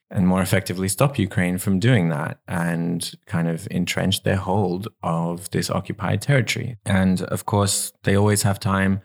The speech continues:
to mobilize more men as well, uh, slowly, you know, re-,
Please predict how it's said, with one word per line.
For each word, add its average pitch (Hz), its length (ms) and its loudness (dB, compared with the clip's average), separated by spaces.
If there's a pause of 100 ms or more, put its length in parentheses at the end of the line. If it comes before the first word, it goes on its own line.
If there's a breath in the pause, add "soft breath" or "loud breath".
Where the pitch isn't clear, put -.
(220 loud breath)
to 95 500 2
mobilize 123 800 4
more 120 180 4
men 120 280 4
as 117 140 0
well, 113 580 2
uh, 90 480 -4 (220)
slowly, 107 680 2
you 95 160 0
know, 95 320 -2 (300)
re-, - 160 -6